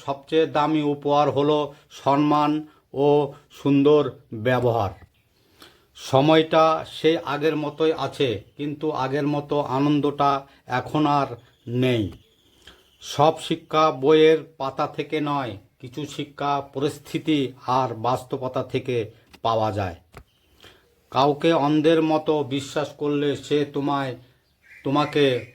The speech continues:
অন্ধ ভেবে ঠকিয়ে চলে যাবে, এটাই বাস্তব। ঝড় শক্তিশালী হলে নৌকা ডুবে যায়, আর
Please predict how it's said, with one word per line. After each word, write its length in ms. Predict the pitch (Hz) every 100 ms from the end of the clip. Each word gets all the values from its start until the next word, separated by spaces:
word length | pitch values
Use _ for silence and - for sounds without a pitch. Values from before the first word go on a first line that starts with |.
| -
অন্ধ 340 | 123 147 165
ভেবে 360 | 147 156 151 147
ঠকিয়ে 560 | 139 139 143 135 127 104 _ _ _ _ _ _ -
চলে 220 | 156 156
যাবে, 400 | 143 131 123 107 113
এটাই 320 | 110 135 127
বাস্তব। 520 | 110 110 - 107 92 - _ _ _ _ _ _ _ _ _ _ _ 113
ঝড় 400 | 90 110 160 160
শক্তিশালী 720 | - 131 - 160 - 156 156
হলে 500 | 131 147 151 139 - - _ 120
নৌকা 680 | 143 156 147 151 143 120 - _ 113
ডুবে 240 | 135 151 143
যায়, 340 | 143 123 101 - _ -
আর 360 | 123 147 147